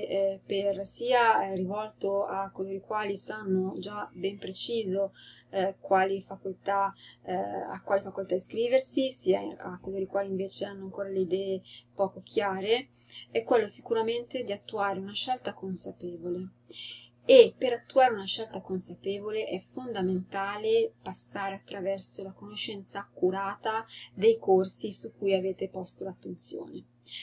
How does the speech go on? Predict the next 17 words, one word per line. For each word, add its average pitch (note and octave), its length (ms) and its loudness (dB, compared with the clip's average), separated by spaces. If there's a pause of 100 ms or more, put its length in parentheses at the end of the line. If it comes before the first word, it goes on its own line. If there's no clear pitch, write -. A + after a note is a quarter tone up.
(180)
Quindi G#3+ 440 0
informatevi A3+ 720 -2
bene F#3+ 560 2
sulla F#3+ 240 -6
struttura F#3 840 -2 (220)
di E3+ 140 -10
questi F3 280 -6
corsi, G#3 600 -6 (320)
sugli G#3+ 480 0
obiettivi, F#3+ 920 6 (500)
su - 260 -10
quali A#3 340 6
materie, G3+ 680 4
quali B3 380 6
contenuti, B3+ 800 4
quali C#4+ 380 4
tirocini, F#3+ 760 -4